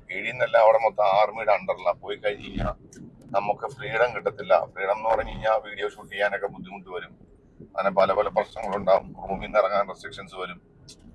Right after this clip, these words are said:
എങ്ങോട്ടെങ്കിലും ട്രാവൽ ചെയ്യാൻ പോകുമ്പോ അവിടെ ഏഹ്, റെസ്ട്രിക്ഷൻസ് വരും. അതുകൊണ്ട് ഇപ്പോ നിലവിൽ കാശ്മീരിലോട്ടുള്ള ട്രിപ്പ് പതുക്കെ അങ്ങോട്ട് മാറ്റി വേറെ എങ്ങോട്ടെങ്കിലും നോക്കണം. ഇപ്പോ ഫ്രണ്ട്സ് പറയുന്നുണ്ട് വേറെ റൂട്ട് ട്രിപ്പ് ക്യാൻസൽ ചെയ്യണ്ട,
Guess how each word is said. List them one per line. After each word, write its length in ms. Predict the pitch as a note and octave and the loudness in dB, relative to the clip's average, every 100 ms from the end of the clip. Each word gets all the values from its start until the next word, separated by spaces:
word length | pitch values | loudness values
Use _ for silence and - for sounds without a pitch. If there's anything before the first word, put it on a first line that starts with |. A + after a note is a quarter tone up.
| - - - - G2 | -20 -20 -20 -6 -2
എങ്ങോട്ടെങ്കിലും 460 | G2+ G#2+ A2 G#2+ | 0 -2 -4 2
ട്രാവൽ 300 | G#2 G2+ G#2+ | 6 6 6
ചെയ്യാൻ 300 | G#2 G#2 G2+ | 0 -2 -2
പോകുമ്പോ 400 | G2 G2+ G2 G2 | -2 -4 -2 2
അവിടെ 480 | F#2 G2 G2 G2 - - | 2 4 2 0 -10 -20
ഏഹ്, 260 | - G2+ - | -8 -4 -4
റെസ്ട്രിക്ഷൻസ് 560 | - - - G2 F#2+ | -4 -10 -18 -20 -14
വരും. 280 | F#2 F#2 F2 | -12 -12 -12
അതുകൊണ്ട് 320 | - F2+ F#2 | -12 -12 -12
ഇപ്പോ 340 | F2+ F2+ F#2+ - - - - - F2 | -12 -12 -12 -10 -12 -12 -20 -20 -14
നിലവിൽ 280 | F2+ G2 | -12 -12
കാശ്മീരിലോട്ടുള്ള 960 | F2+ F#2 F2+ - _ - G2 F#2+ F#2+ F#2+ | -10 -8 -8 -10 _ -10 -10 -8 -6 -6
ട്രിപ്പ് 480 | - F#2 - G2 F#2 | -8 -18 -20 -12 -8
പതുക്കെ 360 | F2 - F#2+ | -8 -10 -12
അങ്ങോട്ട് 360 | F#2 F2+ F2+ D#2 | -12 -10 -12 -10
മാറ്റി 540 | F2+ F#2+ G2+ - A2 - - - - - | -10 -6 -6 -6 -16 -18 -18 -20 -20 -4
വേറെ 220 | G#2 A2 | 2 4
എങ്ങോട്ടെങ്കിലും 540 | G#2+ G#2+ G#2+ A2 A2 G2+ | 4 -2 -2 -6 -6 -2
നോക്കണം. 500 | G2 G2+ - G2+ - - - - - - - - - - | -2 -2 -6 -6 -6 -12 -12 -8 -8 -10 -16 -20 -18 -18
ഇപ്പോ 420 | - F#2 F#2+ F#2+ | -2 2 2 2
ഫ്രണ്ട്സ് 400 | G2 G2 - - - - - - - | 0 0 -2 -2 -4 -8 -20 -6 2
പറയുന്നുണ്ട് 540 | G#2 A2 A2+ A#2+ A#2+ | 4 4 -2 -6 -4
വേറെ 400 | A#2 G2+ G2+ A2 G#2+ - - - - | -4 4 4 4 2 -4 -18 -20 -16
റൂട്ട് 580 | - F#2+ - - - - | -8 -8 -8 -16 -18 -14
ട്രിപ്പ് 260 | - - A#2+ | -12 -10 -4
ക്യാൻസൽ 320 | A#2 - - | -4 -4 -6
ചെയ്യണ്ട, 280 | A2+ G#2 | -2 0